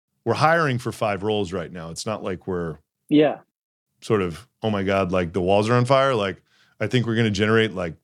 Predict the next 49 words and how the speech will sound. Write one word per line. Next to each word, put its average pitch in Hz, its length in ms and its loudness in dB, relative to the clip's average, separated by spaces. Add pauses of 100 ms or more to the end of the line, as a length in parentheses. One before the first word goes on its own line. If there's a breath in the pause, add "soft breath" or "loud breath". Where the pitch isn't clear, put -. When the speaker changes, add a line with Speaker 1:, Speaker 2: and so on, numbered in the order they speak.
(280)
Speaker 1:
three 110 160 0
hundred 101 260 -2
fifty 104 260 -4
grand 92 280 -2
of 87 80 -6
free 98 220 -4
cash 113 260 2
this 123 160 -2
month. 127 300 0
Like, 87 120 -2
it's 90 160 -4
not 104 200 4
a, 90 200 0 (600 loud breath)
"Oh 131 100 6
my 127 160 2
God, 120 320 2
we're, 113 200 -2
like, 107 380 0 (240)
we 117 180 0
need 123 260 2
to 117 80 0
get 104 180 2
smaller." 120 400 0 (320 loud breath)
We 139 80 6
need 165 120 4
to 151 60 -2
get 143 140 0
smaller 127 400 2
for 107 480 2 (120)
Speaker 2:
Yeah. 156 260 2 (440 loud breath)
Speaker 1:
So, 175 200 2
like, 185 260 0 (300)
things 175 380 2
that 151 140 4
I 131 140 4
learned, 143 640 0 (720)
I 120 100 2
felt 143 380 0
like 156 180 -2
there 131 140 2
was 117 160 0
this - 180 -8
land 113 320 -2
grab 127 320 2
that, 127 240 -8
that 127 160 0
needed 123 300 4
to 127 100 -4
happen. 123 720 0